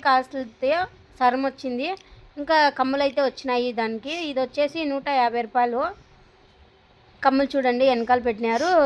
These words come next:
సరం అయితే ముందర పెట్టినారు. ఇంకా అది వచ్చేసి నూట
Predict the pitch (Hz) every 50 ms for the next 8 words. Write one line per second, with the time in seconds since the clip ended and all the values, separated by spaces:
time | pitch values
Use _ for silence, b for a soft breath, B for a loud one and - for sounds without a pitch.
0 | 262 240 226 - 233 226 226 240 240 247 240 262 254 247 233 233 233 233 226 247
1 | 233 202 - 233 214 214 214 226 277 349 403 b b b b b b b b -
2 | - 262 262 269 262 247 247 247 233 240 233 - - 269 262 - 320 302 269 247
3 | 226